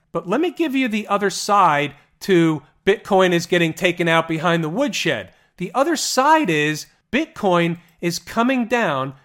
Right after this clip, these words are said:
to test a former breakout area, right? And here it is. So maybe it's going lower. So maybe it's going to fill a gap.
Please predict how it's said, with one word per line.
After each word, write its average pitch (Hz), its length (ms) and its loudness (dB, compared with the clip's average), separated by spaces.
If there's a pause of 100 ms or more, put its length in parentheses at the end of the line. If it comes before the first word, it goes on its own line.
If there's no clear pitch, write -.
(120)
to 180 120 -4
test 175 640 -4 (240)
a 147 100 -8
former 170 540 2
breakout 175 720 -2
area, 123 500 -6 (220)
right? 143 240 -6
And 135 100 -14
here 180 220 0
it 180 60 2
is. 151 200 -4
So - 160 -4
maybe 185 340 -2
it's 185 140 -4
going 196 320 0
lower. 196 320 2 (280)
So - 160 -10
maybe 185 340 0
it's 175 120 -6
going 180 220 0
to 175 60 -2
fill 180 260 -2
a 180 40 0
gap. 175 480 -4